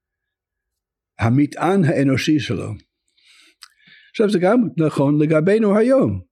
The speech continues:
אנשים שרואים מה שקורה בסביבנו כחלק מהמטען האנושי שלנו,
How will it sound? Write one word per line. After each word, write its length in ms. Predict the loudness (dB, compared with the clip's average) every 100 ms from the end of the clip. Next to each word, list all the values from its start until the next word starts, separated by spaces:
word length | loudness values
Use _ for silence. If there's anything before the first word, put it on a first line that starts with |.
| _
אנשים 320 | -4 -2 0
שרואים 280 | 0 0 2
מה 120 | 0
שקורה 360 | 0 0 2 2
בסביבנו 440 | 0 -2 -2 0 0
כחלק 440 | -2 0 0 0
מהמטען 480 | 0 0 0 0 2
האנושי 400 | 2 0 -2 -4
שלנו, 440 | -2 -2 0 -2